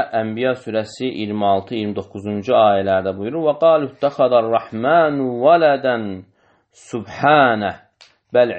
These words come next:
ibadun mukramun." Kafirlər Rəhman, yəni Allah Teala mələklərdən özünə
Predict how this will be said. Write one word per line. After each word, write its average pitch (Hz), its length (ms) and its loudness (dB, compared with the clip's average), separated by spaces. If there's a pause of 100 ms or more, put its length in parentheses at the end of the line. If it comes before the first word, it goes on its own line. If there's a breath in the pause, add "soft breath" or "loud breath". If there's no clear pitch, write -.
ibadun 143 720 0
mukramun." 131 720 2 (3750 soft breath)
Kafirlər 165 760 4 (720)
Rəhman, 127 680 2 (1080)
yəni 101 140 -2
Allah 120 320 4
Teala 110 320 0
mələklərdən 107 880 -2
özünə 110 320 -4